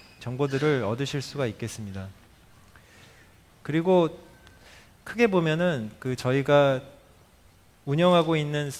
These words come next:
그 디벨로퍼 사이트의 서비스로는 이제 포럼하고 프리미엄 서포트 두 가지가 있습니다. 포럼은 일반 개발자들도 누구나 들어와서 자유롭게 커뮤니케이션을 하는 공간으로서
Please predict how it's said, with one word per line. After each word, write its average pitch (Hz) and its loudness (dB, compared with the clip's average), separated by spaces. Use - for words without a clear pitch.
그 127 -8
디벨로퍼 160 0
사이트의 170 2
서비스로는 151 -2
이제 117 -6
포럼하고 185 2
프리미엄 185 -2
서포트 151 -8
두 127 -14
가지가 147 2
있습니다. 104 -6
포럼은 196 4
일반 160 8
개발자들도 165 2
누구나 143 0
들어와서 135 0
자유롭게 135 -2
커뮤니케이션을 170 -4
하는 175 -2
공간으로서 127 -2